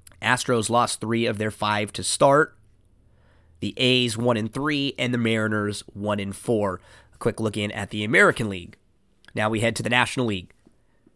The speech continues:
In the East, Braves and Mets, both with nice starts to the year. Braves three and one in their first four, Mets three and two.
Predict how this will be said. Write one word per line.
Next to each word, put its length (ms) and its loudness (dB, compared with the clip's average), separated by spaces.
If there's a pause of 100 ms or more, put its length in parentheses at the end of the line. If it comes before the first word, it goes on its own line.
(300)
In 260 -2
the 340 -6
East, 420 -4 (480)
Braves 480 2
and 160 0
Mets, 260 2
both 300 0
with 160 -4
nice 220 0
starts 320 0
to 100 -2
the 80 -4
year. 240 -2
Braves 380 -2
three 260 -6
and 140 -6
one 380 6 (140)
in 120 -2
their 160 4
first 300 0
four, 260 4
Mets 420 -2
three 320 -4
and 140 -6
two. 380 -2